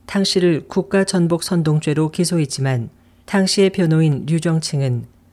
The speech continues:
그가 아무런 불법을 저지르지 않았다며 정치적인 박해라고 주장했습니다.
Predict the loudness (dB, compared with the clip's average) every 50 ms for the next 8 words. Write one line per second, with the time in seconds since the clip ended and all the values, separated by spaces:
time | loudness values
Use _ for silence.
0 | _ _ -4 -2 0 2 0 0 0 -2 -2 -2 0 2 2 2 2 0 0 0
1 | 0 0 2 2 2 2 2 0 0 0 -2 -2 -2 -2 -2 -2 -2 -2 -2 -2
2 | -2 -2 -2 -2 -2 -2 0 0 0 -2 -2 -4 -8 -16 _ _ _ _ -2 0
3 | 0 0 0 -2 -2 -2 0 0 0 0 0 -2 -2 -6 -6 -4 -4 -2 0 0
4 | 0 0 0 -2 -2 -2 -4 -4 -2 0 0 0 0 -2 -2 -4 -4 -2 -2 -4
5 | -4 -6